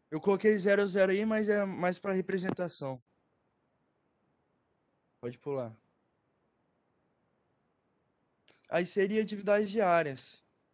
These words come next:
Segunda, terça e quarta, um tipo de atividade. Quinta, sexta, sábado, outro tipo de atividade. E domingo, outro tipo de atividade, e bem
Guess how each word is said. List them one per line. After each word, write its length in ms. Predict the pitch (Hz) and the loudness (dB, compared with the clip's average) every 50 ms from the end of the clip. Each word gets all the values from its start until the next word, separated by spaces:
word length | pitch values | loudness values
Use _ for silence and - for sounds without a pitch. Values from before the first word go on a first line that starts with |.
| _ _ _ _ _ _ _ | _ _ _ _ _ _ _
Segunda, 460 | _ - 165 156 151 156 175 180 175 | _ -6 -6 -6 -6 -6 -6 -6 -6
terça 240 | 170 - 175 160 143 | -4 -6 -6 -8 -8
e 40 | 156 | -12
quarta, 400 | - - 160 160 170 180 - - | -8 -2 0 0 0 -2 -6 -10
um 40 | 156 | -14
tipo 160 | - 151 147 | -14 -16 -10
de 100 | 147 151 | -6 -6
atividade. 760 | 151 151 - 165 151 151 151 147 156 160 165 165 160 - - | -6 -6 -8 -12 -12 -10 -2 0 0 2 2 0 -2 -8 -14
Quinta, 180 | - 156 147 - | -16 -16 -16 -16
sexta, 520 | - - - 151 143 139 - - - _ _ _ _ _ _ _ _ | -18 -14 -14 -14 -14 -14 -18 -20 -20 _ _ _ _ _ _ _ _
sábado, 600 | - - - 160 151 151 139 131 131 120 120 120 _ _ _ _ _ _ _ _ | -14 -6 -2 0 0 0 -2 -4 -8 -12 -12 -16 _ _ _ _ _ _ _ _
outro 280 | - 151 170 165 - - | -8 -8 -8 -8 -10 -18
tipo 180 | - 147 143 | -20 -20 -18
de 100 | 131 147 | -12 -12
atividade. 600 | 147 139 - 151 143 143 135 147 147 156 160 165 175 | -12 -12 -12 -14 -12 -8 -4 -2 -2 -2 -2 -4 -10
E 20 | |
domingo, 360 | 160 175 165 160 165 165 160 | -12 -10 -10 -10 -10 -10 -10
outro 180 | 160 160 - - | -12 -14 -14 -20
tipo 200 | - - 156 151 | -20 -20 -20 -16
de 120 | - - | -14 -12
atividade, 800 | 165 160 - - 170 185 175 151 143 139 139 135 135 - - - _ _ _ _ _ _ _ _ _ _ _ _ - | -12 -12 -12 -14 -12 -8 -2 0 0 0 0 -2 -4 -8 -16 -20 _ _ _ _ _ _ _ _ _ _ _ _ -6
e 320 | 185 202 220 214 214 214 | -2 0 2 2 2 0
bem 560 | 185 165 175 196 220 233 254 294 320 302 262 | 0 -2 -2 -2 -2 -2 -2 -2 -4 -4 -6